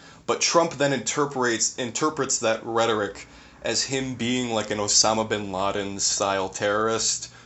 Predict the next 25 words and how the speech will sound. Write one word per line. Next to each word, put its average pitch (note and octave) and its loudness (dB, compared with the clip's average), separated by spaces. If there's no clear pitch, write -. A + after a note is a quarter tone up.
who G#2+ -8
has G2+ -6
been G#2+ 2
on G#2+ 2
the G#2 0
run G#2+ 0
for G#2 0
twenty G#2+ -2
some G#2 2
years G2+ 0
or A2 -4
something. G2+ -2
He's G2 -2
rogue. G#2 2
Uh, G2+ 0
he A#2+ -4
lives G#2+ -2
in A2+ -2
a G#2+ -4
cave A2+ 2
somewhere, G2+ 2
that G2 0
kind G2+ -2
of F#2 -6
thing. G2 -4